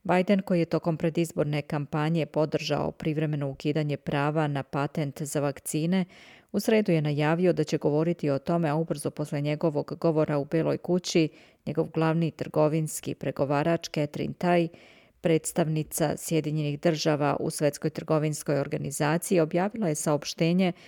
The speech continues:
u kojem je rekla da Bidenova administracija podržava predloženu meru. Dva najveća proizvođača vakcine, Moderna i Pfizer, su američke kompanije.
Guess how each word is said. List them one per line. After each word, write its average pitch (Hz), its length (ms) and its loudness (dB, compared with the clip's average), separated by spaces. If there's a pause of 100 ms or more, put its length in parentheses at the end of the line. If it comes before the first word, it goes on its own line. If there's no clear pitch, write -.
(300)
u 185 180 4
kojem 160 380 2
je 156 120 2
rekla 156 360 2
da 165 160 2
Bidenova 151 640 0
administracija 143 880 -2
podržava 156 680 -2
predloženu 147 640 -2
meru. 156 400 2 (720)
Dva 240 220 2
najveća 226 420 2
proizvođača 160 760 -2
vakcine, 170 720 -2
Moderna 165 560 0
i 147 100 -6
Pfizer, 160 520 -2
su - 340 0
američke 160 680 -2
kompanije. 151 720 -2